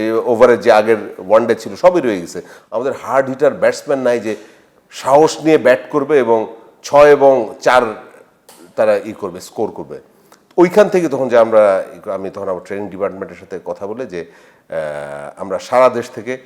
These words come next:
আমরা একটা ই করি, এরকম গোল এবং ইসের, আহ, ছক্কার ফুলঝুরি নামে। ছয়টা বলের মধ্যে কে কয়টা চার এবং ছয়, মানে কে কত রান করতে পারলো, চার এবং ছয়, no single, no, মানে অন্য কোনো ইসের ই না, চার ছয়ের মাধ্যমে।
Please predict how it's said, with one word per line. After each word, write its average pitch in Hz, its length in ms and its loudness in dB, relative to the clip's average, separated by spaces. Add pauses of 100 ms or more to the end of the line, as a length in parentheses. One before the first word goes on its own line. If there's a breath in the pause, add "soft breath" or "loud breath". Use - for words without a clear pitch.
(440 soft breath)
আমরা 92 220 -10
একটা 90 380 -8
ই 117 80 -10
করি, 107 360 -8
এরকম 87 300 -14
গোল 131 500 -2
এবং 95 380 -6
ইসের, 92 200 -14
আহ, 73 800 -16
ছক্কার - 360 -4
ফুলঝুরি 82 440 -14
নামে। 71 240 -16 (200)
ছয়টা 151 260 4
বলের 139 260 4
মধ্যে 135 340 -2 (340 loud breath)
কে - 420 -2
কয়টা 135 320 6 (200)
চার 131 240 4
এবং 139 260 2
ছয়, 131 200 4
মানে 123 300 2
কে 165 160 2
কত 160 140 2
রান 117 240 4
করতে 104 300 -4
পারলো, 87 180 -4
চার 135 260 4
এবং 120 260 2
ছয়, 92 180 -6
no 120 140 -4
single, 120 440 -6
no, 107 160 2 (400 loud breath)
মানে 104 220 -4 (420)
অন্য 123 220 -2
কোনো 113 280 0
ইসের 98 280 -8
ই 90 120 -12
না, 71 120 -16
চার 110 300 0
ছয়ের 104 220 0
মাধ্যমে। 78 400 -8